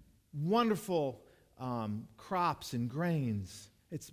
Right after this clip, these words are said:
more than we could dream." But ton of them said, "We can't go there. We can't go there because they are bigger than we are.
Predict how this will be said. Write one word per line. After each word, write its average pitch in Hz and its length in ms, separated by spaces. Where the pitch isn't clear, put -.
more 190 340
than 170 180
we 156 100
could 151 200
dream." 127 540
But 131 560
ton 196 260
of 160 120
them 107 160
said, 85 460
"We 120 120
can't 107 340
go 101 160
there. 82 260
We 180 260
can't 220 460
go 139 240
there 95 240
because 117 400
they 127 120
are 127 80
bigger 107 320
than 95 220
we 90 140
are. 78 220